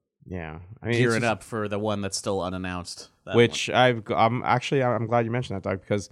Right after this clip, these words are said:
Speaker 1: something I noticed, you know, as, as I mentioned before, it was no longer the E A Star Wars panel. It was
Speaker 2: Mm.
Speaker 1: Star Wars Battlefront two panel.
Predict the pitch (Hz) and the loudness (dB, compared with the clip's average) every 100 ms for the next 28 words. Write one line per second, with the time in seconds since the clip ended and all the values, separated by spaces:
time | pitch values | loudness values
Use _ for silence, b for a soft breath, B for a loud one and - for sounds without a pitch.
0 | b b - 82 120 127 160 139 - - | b b -8 -2 0 2 2 0 -4 -16
1 | _ _ _ _ _ _ _ _ _ 123 | _ _ _ _ _ _ _ _ _ -2
2 | 117 113 110 110 110 107 107 110 113 107 | 2 2 2 0 0 0 -2 -2 -4 -6
3 | - 139 104 104 101 107 104 107 104 95 | -2 0 0 -2 -4 -4 -2 -2 -2 -6
4 | 104 98 95 - 143 95 95 85 76 - | -4 -4 -4 -4 -2 -4 -6 -10 -10 -10
5 | 95 107 101 98 101 82 - 95 - 151 | -8 -6 -6 -6 -8 -10 -10 -12 -10 -10
6 | 87 62 | -10 -12